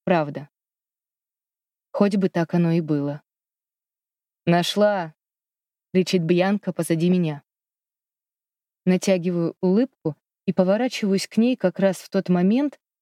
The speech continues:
когда она захлопывает заднюю дверь машины своего нового парня, Купера. Она хвасталась, что он дает ей ключи. Бьянка машет телефоном.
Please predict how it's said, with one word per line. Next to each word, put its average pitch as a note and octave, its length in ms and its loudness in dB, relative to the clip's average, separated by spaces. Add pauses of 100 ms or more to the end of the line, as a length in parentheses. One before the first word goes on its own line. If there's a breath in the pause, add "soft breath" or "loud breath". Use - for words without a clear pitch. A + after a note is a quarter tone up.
(120)
когда G3 280 2
она G3+ 180 0
захлопывает G3+ 760 -2
заднюю F#3 420 0
дверь G3 240 0
машины A3 480 2
своего F#3 440 0
нового G#3 520 0
парня, C#3+ 400 -2 (340)
Купера. D3 480 -2 (440)
Она F3+ 200 2
хвасталась, F#3+ 800 -2 (160)
что - 260 0
он G#3+ 180 2
дает F3+ 300 0
ей E3+ 180 0
ключи. D#3 540 -4 (1040)
Бьянка F3+ 520 2
машет F#3 400 0
телефоном. D#3+ 680 -2